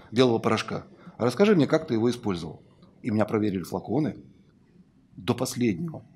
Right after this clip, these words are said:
по введению конкретным больным. У меня так и было. Од-, один ребенок не дождался, а, запрогрессировал, умер. А, одному, а, противопоказания второго возникли.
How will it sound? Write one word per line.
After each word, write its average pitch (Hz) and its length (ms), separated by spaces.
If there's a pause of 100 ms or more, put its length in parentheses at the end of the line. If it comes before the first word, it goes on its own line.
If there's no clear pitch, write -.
(260)
по 110 120
введению 104 460
конкретным 110 840 (260)
больным. 123 440 (140)
У 104 80
меня 120 120
так 170 160
и 165 40
было. 107 300 (260)
Од-, 104 220
один 120 200
ребенок 98 320
не 101 80
дождался, 120 580 (120)
а, - 400
запрогрессировал, 101 880
умер. 92 180 (380)
А, 90 800
одному, 113 920
а, - 40
противопоказания 110 600
второго 113 320
возникли. 107 440